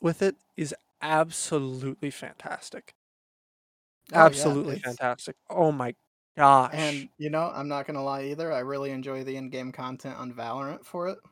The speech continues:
Speaker 2: Uh,
Speaker 1: Yeah,
Speaker 2: I am
Speaker 1: yep.
Speaker 2: a simp and, and bought <laughs> the Valorant stuff for it. So
Speaker 1: Oh, like her, her pistol as the sheriff?
Speaker 2: Yep, yep.
Speaker 1: Yep.
Speaker 2: It's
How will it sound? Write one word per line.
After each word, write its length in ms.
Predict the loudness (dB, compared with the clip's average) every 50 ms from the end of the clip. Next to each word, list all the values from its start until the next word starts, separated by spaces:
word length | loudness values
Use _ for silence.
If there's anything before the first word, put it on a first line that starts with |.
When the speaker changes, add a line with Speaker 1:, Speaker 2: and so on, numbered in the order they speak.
| _ _ _ _ _ _ _ _ _ _ _ _ _ _ _ _ _ _ _ _ -12 -8
Speaker 2:
Uh, 80 | -2 2
Speaker 1:
Yeah, 200 | 6 8 8 8
Speaker 2:
I 160 | 6 2 -2
am 100 | -2 2
Speaker 1:
yep. 140 | 4 4 4
Speaker 2:
a 40 | 2
simp 340 | -2 -8 -8 -8 -8 -8
and, 260 | -8 -10 -10 -10 -12 -14 -14
and 340 | -14 -12 -12 -10 -12 -8 -6
bought 280 | -4 -4 -4 -6 -8 _
<laughs> 800 | _ _ -20 -20 _ _ _ _ _ _ _ -20 -20 -18 -16 -12
the 560 | -12 -12 -12 -14 -16 -16 -12 -10 -6 -4 -4 -2
Valorant 680 | 2 2 2 4 2 2 0 -2 -2 -4 -6 -8 -14
stuff 320 | -16 -10 -8 -6 -6 -6 -8
for 180 | -8 -6 -6 -6
it. 140 | -6 -8 -14 -18 -20 -20 -20 -20 -20 -20 _ _ _ _ _ _ _ _
So 420 | -8 -4 -2 0 0 0 -2 -6 -4 0
Speaker 1:
Oh, 160 | 4 4 6
like 240 | 6 6 4 4 2 -2
her, 420 | -4 -2 -2 0 0 -2 -4 -4
her 100 | -6 -8
pistol 440 | -6 -4 -4 -4 -2 0 2 2 2
as 180 | 2 0 -2 -6
the 60 | -8
sheriff? 480 | -4 0 0 2 2 0 -2 -8 -14 _ _ _ _ _ -20 -20 -20 -20 -18 -12 -10
Speaker 2:
Yep, 360 | -8 -6 -4 -6 -6 -6 -10 _ _ _ _ -20 -18
yep. 340 | -16 -12 -8 -8 -8 -8 -10 _ _ -12
Speaker 1:
Yep. 300 | -8 -6 -2 -2 -2 -4 -6 _ _ _ _ _ _ _ _ _ _ _ _ _ _ _ _ _ _ _ _ -20
Speaker 2:
It's 100 | -20 -20